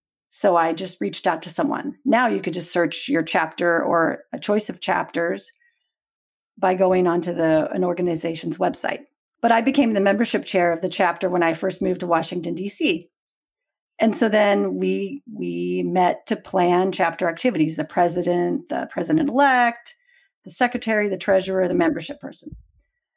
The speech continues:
And as the membership person, I had the list of who was a member. So those names, I would get to know those names because I was the membership chair for a couple years.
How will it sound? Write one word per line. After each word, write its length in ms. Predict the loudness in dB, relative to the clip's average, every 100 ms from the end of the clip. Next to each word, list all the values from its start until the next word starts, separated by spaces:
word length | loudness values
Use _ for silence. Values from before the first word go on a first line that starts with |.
| 2
And 80 | 2
as 160 | 4
the 60 | 4
membership 480 | 4 2 0 -2 0
person, 400 | -2 0 0 2
I 160 | 0
had 240 | 2 0 0
the 80 |
list 420 | 0 -2 -2 -10 -4
of 340 | -4 -4 -6 _
who 120 | -2 0
was 120 | 0
a 60 |
member. 480 | 0 2 0 -2 -6 -14 _
So 240 | -2 0 0
those 340 | 2 2 2
names, 480 | 2 0 0 -4 -8 _ _ _ _ -2
I 160 | 0
would 100 | 0
get 140 | -2 -2
to 80 | 2
know 160 | 4
those 220 | 4 2
names 260 | -2 -4 -6
because 260 | -4 -2 0
I 80 |
was 140 | 0 0
the 80 | 2
membership 460 | 2 0 -4 -6
chair 180 | -4 -4
for 140 | -4
a 60 | -6
couple 220 | -8 -6 -6
years. 240 | -6